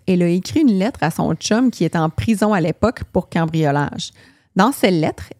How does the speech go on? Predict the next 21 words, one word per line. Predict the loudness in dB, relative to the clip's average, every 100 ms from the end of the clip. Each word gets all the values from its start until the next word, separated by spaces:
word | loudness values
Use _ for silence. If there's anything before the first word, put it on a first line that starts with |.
| _
elle | 0 2
écrit | 0 -4 -4 -4 _ -2
qu'elle | 0 2
est, | 2 0 0 -4 -10 -20 _ _ _
qu'elle | 2 2
est | 2
réveillée | 2 2 0
depuis | 0 -2 -4
plusieurs | -2 0 0 0
jours | 0 -2
et | -2
que | -2 -4
si | -6 -16 -2
quelque | -2 0 0
chose | 0 0
lui | 2
arrive, | 0 0 -2 0
de |
demander | 0 0 0 0 0
à | -2
Smiley | -4 -2 0 2 0 2 0